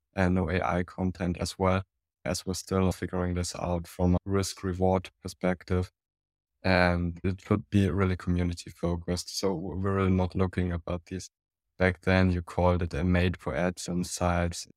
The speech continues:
These sites will just plug in a couple of generic content so that it's monetized and it brings in a couple of bucks and then you resell it. No, we're really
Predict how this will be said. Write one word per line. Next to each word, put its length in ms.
These 200
sites 300
will 120
just 280
plug 360
in 260
a 220
couple 360
of 60
generic 460
content 840
so 200
that 160
it's 180
monetized 800
and 120
it 40
brings 340
in 180
a 200
couple 240
of 200
bucks 320
and 100
then 160
you 140
resell 380
it. 100
No, 120
we're 160
really 280